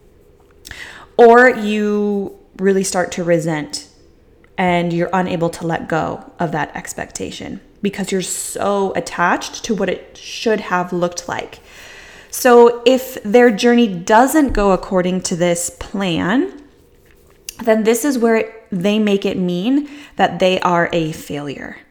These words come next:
Right? Does that make sense? "Because this didn't turn out in the way that I needed it to, that must be my fault. That's my doing. I'm a failure."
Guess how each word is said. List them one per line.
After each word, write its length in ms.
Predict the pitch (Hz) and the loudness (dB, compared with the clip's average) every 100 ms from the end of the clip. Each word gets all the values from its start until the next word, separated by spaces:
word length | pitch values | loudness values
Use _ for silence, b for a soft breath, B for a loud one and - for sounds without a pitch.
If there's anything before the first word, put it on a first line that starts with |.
| _ _ _ _ _ _ _ _ _ _ _ _ | _ _ _ _ _ _ _ _ _ _ _ _
Right? 240 | 180 185 190 | -8 -6 -6
Does 100 | 180 | -4
that 160 | 202 | -2
make 180 | 214 208 | -2 -4
sense? 540 | - 185 202 226 - B B B B | -4 -4 -2 -4 -6 B B B B
"Because 640 | 240 - - - 247 285 - | -2 -2 -4 2 2 2 -2
this 360 | - 233 240 - | 4 6 6 4
didn't 380 | - 220 226 - | 2 4 4 0
turn 380 | - 208 202 202 | -2 0 -2 -2
out 440 | 185 190 233 247 - | 0 0 0 -2 -2
in 120 | 196 | 0
the 100 | 190 | 0
way 480 | 175 180 190 196 - | 0 2 2 2 2
that 260 | 170 185 | 0 0
I 260 | 170 180 180 | 0 0 0
needed 280 | 180 180 202 | 0 0 2
it 160 | 233 - | 2 2
to, 380 | 302 294 311 302 B B - | -2 0 -2 -4 B B 4
that 260 | 233 233 | 6 6
must 320 | 220 214 196 | 4 2 2
be 160 | 175 190 | -2 -2
my 440 | 185 175 185 185 | 0 0 0 -2
fault. 480 | 185 - 110 101 - - _ _ - | -6 -6 -4 -4 -10 -20 _ _ 4
That's 300 | 214 208 180 | 4 4 -4
my 560 | 175 185 190 190 196 | -4 -2 -2 0 -2
doing. 560 | 165 170 175 - - 190 _ _ - | -4 -6 -6 -8 -10 -14 _ _ -6
I'm 420 | 202 208 202 202 | -2 0 0 -2
a 80 | - | -6
failure." 720 | 185 147 165 - - 117 - | -8 -6 -6 -4 -4 -6 -10